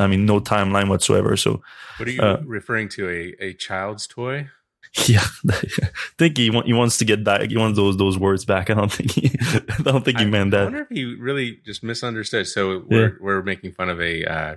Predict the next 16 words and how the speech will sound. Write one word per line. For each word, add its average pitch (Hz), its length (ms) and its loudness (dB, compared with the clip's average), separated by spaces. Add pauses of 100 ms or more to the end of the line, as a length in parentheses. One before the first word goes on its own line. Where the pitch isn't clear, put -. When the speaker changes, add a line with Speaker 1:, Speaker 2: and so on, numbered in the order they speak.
(120)
Speaker 2:
Fred 85 340 0
asked 85 420 -6
Elon 85 300 -2
on 82 160 -2
Twitter 87 260 -4
one 82 200 -2
time, 85 400 -2 (440)
uh, 82 300 2
if 78 300 -4
the, 82 340 -2
uh, 80 360 2 (600)
you 85 80 -6
know, 82 60 -4
Tesla 85 560 0 (120)
version 98 380 0
three, 107 500 0